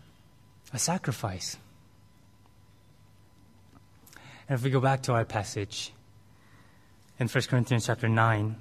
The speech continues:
he says in verse sixteen, "For when I preach the gospel, I cannot boast, since I am compelled to preach. Woe to me if I do not preach the gospel." He cannot stop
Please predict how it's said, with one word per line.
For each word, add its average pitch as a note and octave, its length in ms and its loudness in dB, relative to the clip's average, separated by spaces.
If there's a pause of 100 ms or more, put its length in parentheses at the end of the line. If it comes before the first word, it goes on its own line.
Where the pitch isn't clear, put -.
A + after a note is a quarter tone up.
(760)
he - 120 -4
says D3 280 2
in C3+ 80 4
verse C3 200 4
sixteen, B2+ 600 0 (880)
"For D#3 140 0
when D3+ 160 4
I G3 180 6
preach F#3+ 360 -2
the D3+ 100 0
gospel, E3+ 640 0 (520)
I D3+ 100 4
cannot A#3+ 440 6
boast, F3 520 4 (220)
since - 260 2
I F#3 180 4
am F#3 160 6
compelled D#3+ 680 4 (400)
to D3+ 140 0
preach. - 580 0 (140)
Woe B3 260 10
to - 180 6
me C3 420 10 (360)
if D3 160 -2
I D#3 120 8
do D3 140 -2
not C3 300 2
preach - 300 -4
the - 80 -8
gospel." G2 500 -8 (1800)
He - 180 -2
cannot C#3+ 720 0
stop - 580 -4